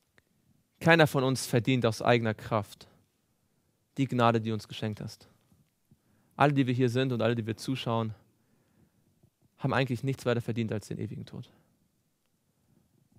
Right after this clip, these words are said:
Aber aus irgendeinem Grund, den wir bis in Ewigkeit noch studieren müssen, liebst du uns so sehr,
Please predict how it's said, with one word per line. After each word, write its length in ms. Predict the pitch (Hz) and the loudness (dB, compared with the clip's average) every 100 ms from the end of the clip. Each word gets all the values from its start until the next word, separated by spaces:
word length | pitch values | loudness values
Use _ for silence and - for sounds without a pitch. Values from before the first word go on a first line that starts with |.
| _ | _
Aber 140 | 123 123 | -2 0
aus 60 | |
irgendeinem 480 | - 165 147 139 127 | 2 2 4 2 0
Grund, 420 | 131 139 113 - - _ _ _ _ _ _ _ - | 0 -2 -4 -8 -20 _ _ _ _ _ _ _ -6
den 100 | 131 | -2
wir 80 | 127 | -2
bis 140 | 131 | -2
in 60 | 127 | -2
Ewigkeit 460 | 131 135 - 131 | -2 -2 -4 -4
noch 120 | 120 | -2
studieren 340 | - 117 127 139 | -4 -4 -4 -4
müssen, 340 | 110 107 104 - _ _ _ _ _ _ _ _ _ | -4 -6 -10 -12 _ _ _ _ _ _ _ _ _
liebst 300 | 147 160 - | -4 -4 -6
du 60 | 127 | -6
uns 340 | 135 - - | -6 -8 -8
so 220 | 170 180 | -4 -2
sehr, 360 | 165 143 139 113 | -2 0 -2 -2